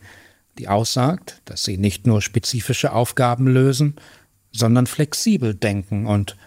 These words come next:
Probleme im Prinzip wie ein Mensch bearbeiten kann. Nur eben mit deutlich mehr Wissen und einem potenziell unendlichen Zugang zu digitalen Ressourcen. Sie müsste also in der Lage sein, Probleme über Fachgrenzen hinweg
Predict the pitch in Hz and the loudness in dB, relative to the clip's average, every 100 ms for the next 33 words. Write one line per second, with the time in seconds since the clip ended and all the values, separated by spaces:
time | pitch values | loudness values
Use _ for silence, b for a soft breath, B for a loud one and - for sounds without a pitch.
0 | - 131 113 120 113 120 151 151 151 180 | -4 -2 2 4 4 4 4 0 -2 -2
1 | 180 - 165 180 - 156 190 175 180 180 | -2 -2 -4 -4 -4 -2 0 2 2 4
2 | 190 165 - - 107 98 101 92 104 117 | 2 2 -2 -4 -2 -2 -2 -4 -6 -6
3 | 95 - _ _ _ _ 120 127 107 110 | -6 -12 _ _ _ _ 0 2 2 0
4 | 101 B B 131 - - 123 101 - 123 | -2 B B -2 -2 -4 -2 -2 -2 -4
5 | - 131 113 98 104 - 143 180 135 180 | 0 0 0 0 -2 0 -2 0 0 0
6 | - - 113 135 151 - 98 147 - 113 | -2 0 2 2 0 -2 0 0 0 -2
7 | 117 170 127 156 117 135 127 160 - 113 | -2 0 0 2 0 0 0 -2 -2 -2
8 | 120 127 - 175 - 107 120 - 104 107 | 0 0 0 -2 -2 -2 -2 0 0 0
9 | 117 _ _ 139 - 117 - 135 - - | -4 _ _ -4 -2 -4 -6 -10 -12 -20
10 | - B B B B B B - 135 160 | -20 B B B B B B -2 2 2
11 | - 170 127 156 120 110 101 98 95 127 | 2 0 0 -2 0 0 0 0 2 0
12 | 120 127 139 147 - 113 117 113 117 170 | -2 -2 -2 0 -2 0 2 4 4 2
13 | 127 143 - 175 - - - 127 117 - | 0 -2 -2 -6 -8 -10 -2 0 0 -2
14 | 117 117 117 117 - | 0 2 0 -2 -6